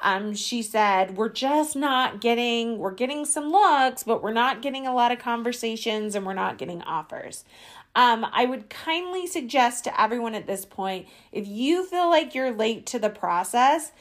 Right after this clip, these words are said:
you're gonna wanna look into a recruiting service that can help, uh, reach out to coaches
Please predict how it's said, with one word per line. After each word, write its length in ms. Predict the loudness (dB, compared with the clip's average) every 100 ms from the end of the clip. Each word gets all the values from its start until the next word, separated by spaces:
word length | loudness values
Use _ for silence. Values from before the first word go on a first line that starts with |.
| -20 _ -6
you're 320 | 0 2 2
gonna 240 | 0 0
wanna 320 | 2 2 2
look 380 | -2 2 0 0 -8
into 1040 | -4 -2 -2 -4 -4 0 2 4 4 2 -4 _
a 120 | 0 4
recruiting 720 | 4 2 0 2 4 2 -2
service 540 | -2 -2 2 2 2
that 200 | -2 -2
can 140 | -2 -8
help, 500 | 2 6 6 4 -8 _ _ _ 2
uh, 280 | 6 6 4
reach 360 | 0 -2 0 4
out 220 | 4 4
to 80 | -2
coaches 800 | 0 0 2 0 -2 -2 -8